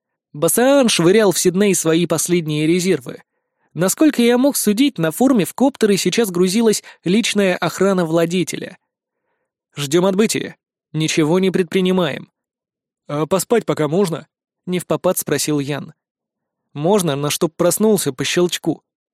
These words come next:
Камеры с чаек шпионов демонстрировали нам, что к активным действиям мы приступим не скоро.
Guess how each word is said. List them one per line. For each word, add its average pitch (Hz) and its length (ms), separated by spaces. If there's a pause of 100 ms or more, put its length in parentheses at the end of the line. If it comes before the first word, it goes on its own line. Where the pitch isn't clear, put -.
(640)
Камеры 262 400
с - 60
чаек 233 360
шпионов 226 460
демонстрировали 175 720
нам, 175 200
что - 180
к - 60
активным 156 460
действиям 202 580 (240)
мы 269 160
приступим 180 520
не 160 100
скоро. - 520